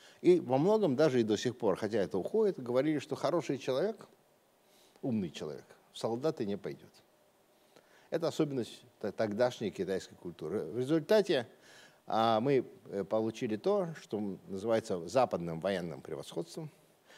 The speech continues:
который позволил Западу навязать свои политические порядки, захватить кологи-, э, колонии, а со своими поли-, эм, э, политическими порядками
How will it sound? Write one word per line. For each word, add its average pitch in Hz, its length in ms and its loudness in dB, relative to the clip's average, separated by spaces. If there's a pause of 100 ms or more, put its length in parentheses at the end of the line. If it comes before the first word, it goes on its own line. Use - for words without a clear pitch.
(180)
который 139 320 2
позволил 156 500 4
Западу 127 580 2 (140)
навязать 117 420 0
свои 101 200 -2
политические 139 580 -4
порядки, 131 440 0
захватить 95 440 -10
кологи-, 135 540 -2 (320)
э, 107 80 0
колонии, 156 560 4 (180)
а - 140 2
со 151 160 0
своими 170 340 4
поли-, 160 340 0
эм, 151 640 4
э, 143 280 2
политическими 160 580 -2
порядками 135 640 2